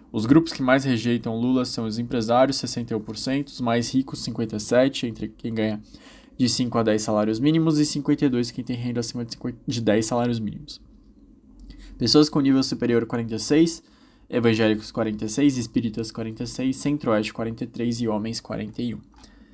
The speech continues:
Ciro Gomes é conhecido por oitenta e seis por cento e tem uma rejeição de dezenove.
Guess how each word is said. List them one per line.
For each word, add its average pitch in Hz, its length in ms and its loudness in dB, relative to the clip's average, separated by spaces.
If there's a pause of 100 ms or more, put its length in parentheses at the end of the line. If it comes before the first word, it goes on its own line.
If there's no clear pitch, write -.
(180)
Ciro 160 360 6
Gomes 123 560 2
é 123 60 -2
conhecido 120 340 -6
por 120 160 -4
oitenta 123 320 -4
e 117 40 -6
seis 120 280 -2
por 117 200 -6
cento 160 460 0 (400)
e - 60 -8
tem 131 100 -4
uma 127 100 0
rejeição 120 460 -2
de 113 160 -2
dezenove. 117 640 0